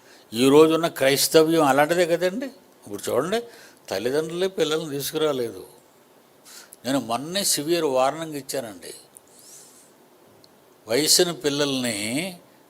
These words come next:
మీ పిల్లల్ని తరగతులకు రప్పించండి, శనివారం ఆదివారం తరగతుల్లో కూర్చోవాలి వాళ్ళు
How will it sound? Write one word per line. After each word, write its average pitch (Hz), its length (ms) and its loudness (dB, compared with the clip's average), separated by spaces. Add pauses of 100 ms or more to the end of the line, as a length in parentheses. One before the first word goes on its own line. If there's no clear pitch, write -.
(120)
మీ 131 100 -2
పిల్లల్ని 139 960 -2 (120)
తరగతులకు 156 680 2
రప్పించండి, 135 920 -2
శనివారం 135 640 4
ఆదివారం 135 540 0
తరగతుల్లో 127 560 -2
కూర్చోవాలి 123 680 -4
వాళ్ళు 98 360 -8